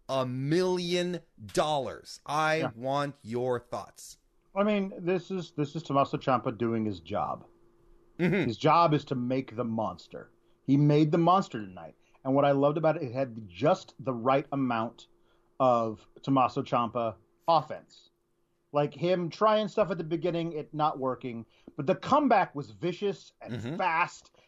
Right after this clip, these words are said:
Speaker 2: and, and would have taken out any man except for Karrion Kross. And that's the story of this match, is that Ciampa wasn't gonna go down as much as, as Karrion Kross was throwing stuff at him.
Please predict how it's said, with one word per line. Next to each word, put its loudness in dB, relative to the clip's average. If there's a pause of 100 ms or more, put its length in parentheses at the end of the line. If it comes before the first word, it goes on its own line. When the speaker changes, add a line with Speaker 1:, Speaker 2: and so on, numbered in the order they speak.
(220)
Speaker 2:
and, 0 (160)
and 4
would 4
have 0
taken 2
out 0 (220)
any 0
man -4 (420)
except -2
for -12
Karrion -6
Kross. -14 (480)
And 0
that's 2
the -10
story 2
of 0
this -6
match, -6 (240)
is 2
that -4
Ciampa 4
wasn't -2
gonna -4
go -2
down -2 (180)
as -4
much 0 (420)
as, -2
as 0
Karrion 0
Kross 2
was -6
throwing 2
stuff 2
at 4
him. 2